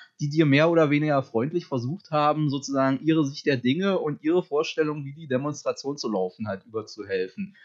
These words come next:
Das war jetzt nicht immer vergnügungssteuerpflichtig und zumindest nach Gesetzeslage kann sowas, naja gut, der, den Veranstalt-, also den Ort werden sie wahrscheinlich weiter da haben, aber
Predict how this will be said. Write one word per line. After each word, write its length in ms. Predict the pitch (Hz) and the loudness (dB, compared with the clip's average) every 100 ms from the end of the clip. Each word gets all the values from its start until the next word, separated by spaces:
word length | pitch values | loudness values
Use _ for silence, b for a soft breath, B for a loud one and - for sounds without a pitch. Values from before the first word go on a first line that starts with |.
| b - | b -4
Das 160 | 110 110 | -2 2
war 160 | 123 | 2
jetzt 180 | 147 127 | 2 2
nicht 300 | 135 220 160 | 2 2 0
immer 180 | 190 202 | -4 -2
vergnügungssteuerpflichtig 1700 | 180 165 151 202 151 120 - 104 101 - _ 95 - 165 170 - | -2 0 0 0 0 -2 -4 0 0 -2 _ -12 -6 -4 -4 -4
und 320 | 127 123 117 b b b _ _ | 0 0 0 b b b _ _
zumindest 540 | - 139 170 190 - | -2 2 6 4 4
nach 220 | 156 147 - | 0 0 2
Gesetzeslage 920 | 131 120 170 202 190 170 160 165 160 | 2 2 -2 -6 -2 2 2 0 -2
kann 260 | 143 131 | -2 -2
sowas, 540 | 123 160 180 170 - _ - | -2 0 2 0 -6 _ -6
naja 180 | 107 104 | -4 -2
gut, 180 | 135 | -2
der, 180 | 120 110 | 2 2
den 220 | 107 120 | 0 -2
Veranstalt-, 440 | 110 117 135 127 - | -2 -2 0 0 -2
also 140 | 110 | -4
den 260 | 104 110 117 | -2 -2 0
Ort 220 | 127 135 | -2 0
werden 160 | 123 123 | -4 -2
sie 60 | |
wahrscheinlich 340 | 117 117 113 104 | -4 -4 -4 -2
weiter 240 | 120 160 | -2 0
da 200 | 151 143 | 0 0
haben, 160 | 143 - | -6 -6
aber 380 | 113 117 110 | 0 2 0